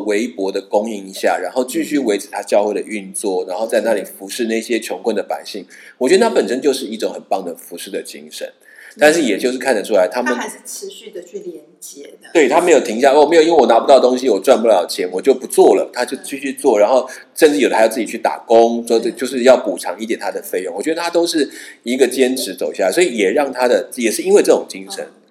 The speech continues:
Speaker 1: 才能够让他身边的许多村落里面的百姓这么有信心跟继续走下去，
Speaker 2: 嗯。
Speaker 1: 是因为他们也看见他的，他们的所，所敬仰的神父或者神职人员
Speaker 2: 嗯。
Speaker 1: 是这样用心的在陪伴他们，
Speaker 2: 嗯。
Speaker 1: 也这样子跟他们一起生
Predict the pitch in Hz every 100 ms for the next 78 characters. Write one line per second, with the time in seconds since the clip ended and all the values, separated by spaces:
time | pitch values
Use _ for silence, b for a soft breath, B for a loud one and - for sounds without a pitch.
0 | _ _ - 127 131 151 147 151 123 95
1 | - _ _ _ - 135 131 - 127 139
2 | 123 113 - - 101 98 - 120 117 127
3 | 104 87 98 98 85 71 110 92 - -
4 | 117 92 92 - 110 95 95 92 92 92
5 | 95 101 - - - - 85 - - 104
6 | 113 107 110 113 98 - 107 - - 82
7 | b b b b - 135 120 - 127 131
8 | 120 98 87 - 90 87 82 - _ -
9 | 98 95 104 107 90 85 101 98 101 139
10 | 110 123 107 92 104 107 110 98 98 95
11 | 87 - - - - 147 - 139 127 120
12 | 110 110 110 95 107 98 - - 87 92
13 | 87 85 80 71 _ 113 104 92 90 120
14 | 98 98 98 95 - - 90